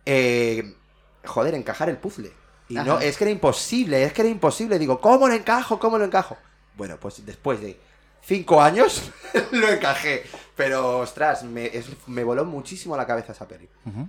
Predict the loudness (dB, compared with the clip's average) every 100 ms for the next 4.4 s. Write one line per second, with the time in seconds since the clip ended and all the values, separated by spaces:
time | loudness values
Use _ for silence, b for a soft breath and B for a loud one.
0 | -10 -6 0 0 0 -6 -6 -8 -10 b
1 | b b b b _ -12 -2 2 4 4
2 | 0 0 -4 -2 -2 -2 -2 -2 -2 -2
3 | -2 -2 -4 -6 -12 -16 0 2 2 -2
4 | -2 -4 -4 -10